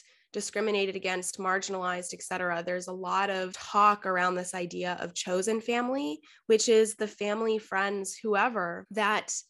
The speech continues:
support you and love you the way that you want to be loved. And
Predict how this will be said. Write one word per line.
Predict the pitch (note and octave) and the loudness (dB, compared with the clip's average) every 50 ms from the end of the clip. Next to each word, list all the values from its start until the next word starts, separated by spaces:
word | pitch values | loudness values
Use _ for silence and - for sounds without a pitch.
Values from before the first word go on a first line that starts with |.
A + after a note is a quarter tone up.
| _ _ | _ _
support | A#3 - - C#4 A3 - B3+ B3+ D4 C#4+ - - | -10 -2 -2 -2 0 2 2 2 2 2 0 0
you | A#3+ A#3 | 2 2
and | - G#3 G#3+ G3+ | 2 0 0 -2
love | G3 G#3+ A3+ | -2 -4 -4
you | G#3+ G3+ F#3+ | -4 -6 -6
the | F3+ F3+ | -6 -6
way | F3 F3+ F3+ F#3+ | -8 -6 -8 -6
that | F#3 F3+ - | -8 -10 -12
you | F3 F3+ F#3 G3 G3+ G#3+ | -10 -6 -2 -2 -2 -2
want | G3 F#3+ F#3 F3+ - | -2 -2 -6 -6 -8
to | - - | -8 -8
be | F#3 F3+ | -6 -6
loved. | F3 F3+ F3+ - - G3+ G3+ G#3 - - _ _ _ _ _ _ _ _ _ _ _ | -2 -2 -2 -2 -2 -4 -6 -10 -14 -16 _ _ _ _ _ _ _ _ _ _ _
And | G#3 G#3 G3+ G3 G3 G3 G3 F#3+ G3 F#3+ F#3 | 2 4 6 6 6 6 6 4 2 -2 -4